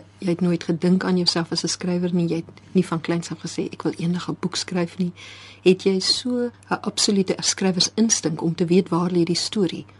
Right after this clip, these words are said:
Waar begin jy hom? Hoe doen jy hom? Hoe eindig jy hom?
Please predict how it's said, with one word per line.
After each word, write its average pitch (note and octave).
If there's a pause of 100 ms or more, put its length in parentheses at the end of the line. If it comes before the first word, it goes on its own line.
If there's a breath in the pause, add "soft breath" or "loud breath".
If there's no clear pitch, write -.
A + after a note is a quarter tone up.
(120)
Waar E3+
begin G3
jy F#3
hom? F3+ (180)
Hoe F#3
doen F3+
jy E3+
hom? E3+ (220 soft breath)
Hoe F3
eindig F3+
jy E3+
hom? D#3+